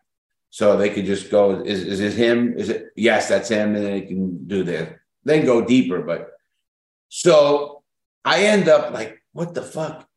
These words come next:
I find out that seven eleven was robbed. And, uh, they got away with a lot, all the same car. But what if that, that it was, it was a guy.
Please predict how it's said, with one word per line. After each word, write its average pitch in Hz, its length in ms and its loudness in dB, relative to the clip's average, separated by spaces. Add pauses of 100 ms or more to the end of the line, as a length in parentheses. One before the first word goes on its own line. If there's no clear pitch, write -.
I 107 180 2
find 170 420 0
out 120 440 4
that 95 80 -4
seven 123 320 0
eleven 143 260 2
was 135 180 -4
robbed. 85 460 -2 (1200)
And, 113 680 2
uh, 113 400 6
they 104 80 -8
got 127 160 4
away 127 200 2
with 123 100 0
a 117 40 0
lot, 113 440 0
all 120 200 0
the 127 60 -2
same 120 340 -6
car. 101 300 0
But - 160 -6
what 214 280 -8
if 214 220 0
that, - 300 -2 (580)
that 107 180 4
it 120 40 -2
was, 123 160 2
it - 120 -10
was 117 320 -4
a 139 60 -4
guy. 110 380 2